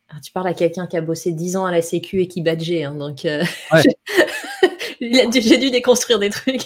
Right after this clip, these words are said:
Speaker 1: <laughs>
Speaker 2: Et c'est, et c'est ouf, hein, comment justement, bah, on nous apprend pas à, heu, travailler à notre rythme. On nous apprend à travailler, heu, bah, on nous
Speaker 1: À être
Speaker 2: apprend à être des
Speaker 1: présent.
Speaker 2: salariés,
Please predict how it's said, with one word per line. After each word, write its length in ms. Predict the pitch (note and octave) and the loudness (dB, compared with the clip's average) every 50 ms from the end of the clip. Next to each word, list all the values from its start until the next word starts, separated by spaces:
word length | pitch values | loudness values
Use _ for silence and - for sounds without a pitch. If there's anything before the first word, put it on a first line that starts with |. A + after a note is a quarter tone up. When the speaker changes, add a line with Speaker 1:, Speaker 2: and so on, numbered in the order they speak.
| - | -6
Speaker 1:
<laughs> 140 | _ - D4 | _ -2 -2
Speaker 2:
Et 60 | F#3 | 0
c'est, 100 | - - G3+ | 0 4 4
et 40 | G3 | 4
c'est 160 | - - - A3+ | 4 6 8 8
ouf, 220 | B3+ A3+ - - | 10 8 8 8
hein, 120 | A3 G3+ - | 6 6 8
comment 400 | - F3+ F3 F3+ F3+ F3+ F3+ E3+ | 6 6 6 8 8 8 8 6
justement, 360 | D#3+ E3 - - E3+ F#3+ G3 | 4 2 0 0 2 2 4
bah, 120 | D#3+ C#3+ | 4 4
on 100 | C#3+ C#3+ | 4 4
nous 140 | C#3+ C3+ D3 | 2 2 2
apprend 200 | D3 - - D#3 | 2 2 0 -2
pas 480 | - - G#3+ G#3 G3 E3+ D#3+ D#3 D#3 D#3 | 2 4 4 4 4 4 2 2 2 0
à, 180 | D3 C#3 C3+ C3 | 0 0 -2 -2
heu, 40 | B2+ | -4
travailler 340 | - - E3 D3+ D#3 D3+ D3+ | -4 -4 -2 0 2 2 2
à 60 | C#3 | 2
notre 220 | D3 D#3 D3 - | 0 -2 -2 -2
rythme. 240 | - G3 - _ D3+ | -6 -6 -6 _ -10
On 100 | C#3 C3 | -6 -4
nous 140 | C#3 C3 C3+ D3 | -4 -2 -2 -2
apprend 240 | C#3 - F#3 F3+ | -4 -2 -2 -2
à 60 | D#3+ - | -2 -2
travailler, 600 | - - C3+ C3 C3 C#3 D3 E3 F3+ F3+ E3+ D3+ | -2 -4 -2 -2 -2 0 0 2 2 2 2 2
heu, 920 | C#3 C3 B2+ B2+ B2 A#2+ A#2+ A#2+ A#2 A#2 A#2 A#2 A2+ A2+ A2 G#2+ G#2+ G#2 | 2 0 0 -2 -2 -2 -2 -4 -4 -4 -6 -6 -6 -8 -8 -10 -10 -12
bah, 100 | G2 F#2+ | -12 -12
on 60 | G2 F#2+ | -12 -4
nous 60 | - | -4
Speaker 1:
À 60 | G#3+ | -4
être 120 | G#3 G3+ | -4 -2
Speaker 2:
apprend 20 | A#2 | -6
à 20 | A2 | -6
être 60 | - | -6
des 80 | A#3+ | -6
Speaker 1:
présent. 40 | A#3 | -4
Speaker 2:
salariés, 440 | A#3 G#3+ G3+ G#2+ A2 B2 C#3+ D3 B2+ | -2 -2 -2 0 0 0 0 0 -2